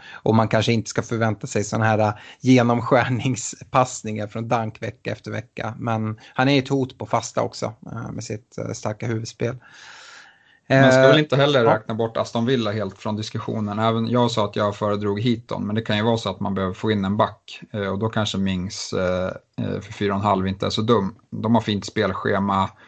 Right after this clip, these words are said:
Speaker 2: Eh, de visade att, eh, visst, de släppte till lite lägen, men det kom, det gör nog de flesta lagen när de möter Tottenham på bortaplan. Eh, de kanske har rätt goda möjligheter att, att få in någon nolla.
Speaker 1: Mm.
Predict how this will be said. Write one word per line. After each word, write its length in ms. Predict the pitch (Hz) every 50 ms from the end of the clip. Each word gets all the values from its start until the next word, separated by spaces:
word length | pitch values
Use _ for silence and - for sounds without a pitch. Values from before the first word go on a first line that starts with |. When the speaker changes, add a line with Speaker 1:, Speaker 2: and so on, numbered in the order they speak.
| - - _ _ _ _ _ - -
Speaker 2:
Eh, 400 | - 95 95 92 92 95 - - -
de 500 | - 110 101 110 101 101 98 98 98 95
visade 480 | 98 107 101 98 - - 104 98 101 95
att, 320 | 92 - - _ _ -
eh, 240 | 104 95 92 92 92 -
visst, 240 | 98 107 101 - -
de 100 | - 98
släppte 280 | 98 - 104 98 - 104
till 200 | - - 104 98
lite 200 | 95 95 - 98
lägen, 420 | 101 101 98 101 107 113 101 92
men 160 | 95 98 98
det 100 | 95 101 101
kom, 220 | - 110 107 - -
det 120 | 104 104
gör 140 | 104 104 101
nog 260 | 98 95 95 92 92
de 160 | 95 92 92
flesta 280 | 95 98 92 - - 110
lagen 360 | 104 95 90 85 90 90 92
när 60 | 92 90
de 100 | 90 95
möter 260 | 92 90 - - 110
Tottenham 420 | - 110 95 - - 101 92 95
på 60 | - 104
bortaplan. 580 | 101 101 98 - 110 110 - 117 107 98 90 85 - _ _ _ 113
Eh, 440 | 101 95 95 95 95 95 95 - - - - _ _ _ _ _ _ _
de 200 | 117 113 110 110
kanske 280 | - 131 110 - - 113 107
har 340 | 101 98 95 104 120 127
rätt 240 | 110 92 92 - -
goda 300 | 104 101 104 98 95 95
möjligheter 600 | 98 98 98 98 95 92 92 - 104 98 95 92 92
att, 140 | - -
att 100 | 113 110 -
få 100 | - 110
in 100 | 120 117
någon 160 | 107 101 98
nolla. 240 | 95 92 90 92 - - _ _ _ _ _ _ _ _ _ -
Speaker 1:
Mm. 380 | 123 123 123 123 139 156 170